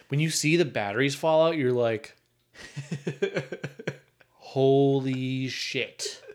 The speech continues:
Speaker 1: I really hope that there's batteries inside that doll, and these are just extra.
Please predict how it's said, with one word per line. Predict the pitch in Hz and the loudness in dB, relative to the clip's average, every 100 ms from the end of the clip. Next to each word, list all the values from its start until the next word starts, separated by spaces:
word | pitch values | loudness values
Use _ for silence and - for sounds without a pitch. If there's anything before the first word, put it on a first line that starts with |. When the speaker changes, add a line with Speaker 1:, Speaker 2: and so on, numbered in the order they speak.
| _ _ _ - - - - _ _ | _ _ _ -18 -16 -16 -20 _ _
Speaker 1:
I | 123 151 175 170 151 | -2 0 0 -2 -2
really | 156 165 | -2 -2
hope | 156 135 160 156 | -2 -4 -4 -4
that | 156 | -6
there's | 143 131 | -6 -4
batteries | 135 143 135 127 | -4 -2 0 0
inside | 117 117 117 113 | -2 -8 -8 -8
that | 117 | -4
doll, | 120 120 | 0 0
and | 110 | -2
these | 117 | -6
are | 113 | -4
just | 117 117 | -6 -8
extra. | 104 - - 104 | -12 -14 -12 -12